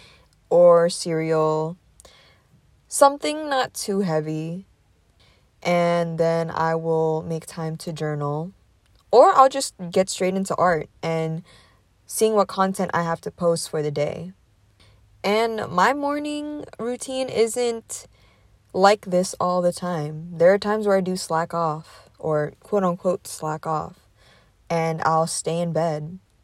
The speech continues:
Yes, I still battle with that inner demon in my head that's like, "Hey, you should be doing something right now.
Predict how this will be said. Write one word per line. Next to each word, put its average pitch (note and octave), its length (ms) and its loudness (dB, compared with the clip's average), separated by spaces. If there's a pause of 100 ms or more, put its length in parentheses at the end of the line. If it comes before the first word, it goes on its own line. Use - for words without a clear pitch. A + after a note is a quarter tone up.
(180)
Yes, G#3+ 440 2
I F#3 160 4
still G3+ 400 2
battle F3+ 440 4
with F3 180 -2
that E3 220 2
inner F3+ 240 2
demon E3+ 460 -2
in E3 160 -2
my D#3 140 -2
head D#3+ 280 -2
that's - 240 -6
like, D3+ 180 -4
"Hey, D#3+ 300 6
you D#3 360 -6
should D#3 520 -4
be G3+ 100 -4
doing A3 320 -2
something F3+ 600 -6
right F3+ 200 -4
now. F3 420 -2